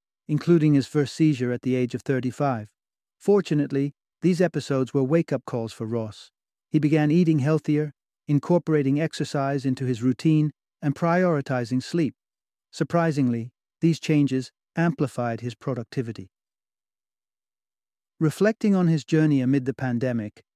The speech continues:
Ross realized the importance of occasionally pausing to ensure you're on the right track.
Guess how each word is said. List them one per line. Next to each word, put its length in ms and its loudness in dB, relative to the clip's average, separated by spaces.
Ross 400 -2
realized 720 0
the 120 0
importance 680 -2
of 100 -8
occasionally 560 -2
pausing 540 -2
to 120 -4
ensure 400 -2
you're 220 -2
on 140 -2
the 80 -2
right 260 -4
track. 400 -10